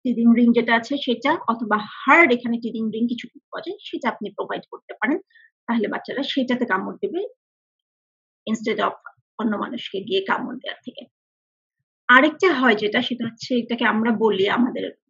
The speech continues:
আহ, আর্লি চাইল্ডহুড এর ল্যাঙ্গুয়েজে ওরাল এক্সপ্লোরেশন। এখন ওরাল এক্সপ্লোরেশনটা কি? ছোট বাচ্চা মাত্র এক, দেড় বছর, দুই বছর বয়স,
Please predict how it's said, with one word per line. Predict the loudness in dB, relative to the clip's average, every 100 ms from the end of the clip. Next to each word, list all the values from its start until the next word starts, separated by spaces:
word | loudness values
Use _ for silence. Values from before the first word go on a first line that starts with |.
| _ _
আহ, | -2 0 0
আর্লি | 2 2
চাইল্ডহুড | 2 0 -2 -4
এর |
ল্যাঙ্গুয়েজে | -2 -4 -2 -4 -4 -8 _
ওরাল | 2 4 4
এক্সপ্লোরেশন। | 4 0 -10 _ -8 -8 -8 -8 -8 -12 _ _ _ _ _ _ _ -2
এখন | -2 -2 0
ওরাল | 6 6 8 6
এক্সপ্লোরেশনটা | 4 -2 _ -4 -2 -4 -8 -12 -18
কি? | -20 _ _ _ _ _ _
ছোট | 0 2 4
বাচ্চা | 4 4 0 0 0 0 -6 _ _ 0
মাত্র | 0 2 4
এক, | 4 4 2
দেড় | 4 6 6
বছর, | 4 4 4 4
দুই | 2 0
বছর | 2 2 2 2 2 2
বয়স, | 2 4 2